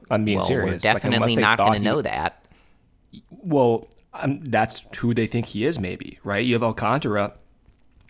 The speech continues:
Speaker 1: who's playing every day. Um, I would put him in the same tier of, like, uh, lack of reliability for twenty twenty-two. Yet Alcantara plays every day. Hermosillo does not. So, to me, that signals they just don't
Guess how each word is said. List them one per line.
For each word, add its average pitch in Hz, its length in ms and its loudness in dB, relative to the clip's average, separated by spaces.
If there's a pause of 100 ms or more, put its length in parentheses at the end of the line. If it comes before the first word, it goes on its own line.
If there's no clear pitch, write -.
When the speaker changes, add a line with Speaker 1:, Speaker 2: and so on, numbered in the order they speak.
(200)
Speaker 1:
who's 135 120 2
playing 117 300 2
every 107 240 0
day. 156 380 0 (220)
Um, 98 500 -2 (260)
I 101 80 2
would 113 180 -2
put - 80 0
him 120 100 2
in 110 80 2
the 101 60 0
same 98 260 0
tier 123 320 0
of, 95 120 -4
like, 95 300 -4 (760)
uh, 98 680 0 (260)
lack 113 400 2
of 110 100 -2
reliability 107 640 2
for 110 100 -8
twenty 107 240 -4
twenty-two. 120 560 -4 (100)
Yet 101 280 -2 (220)
Alcantara 110 440 -2
plays 95 240 -4
every 92 200 -4
day. 110 200 -6 (240)
Hermosillo 98 460 -2
does 95 160 -2
not. 123 220 -4 (180)
So, 98 400 0 (540)
to 110 100 0
me, 135 240 4
that 107 120 0
signals 110 760 -2
they 107 160 0
just 117 180 0
don't 117 240 -2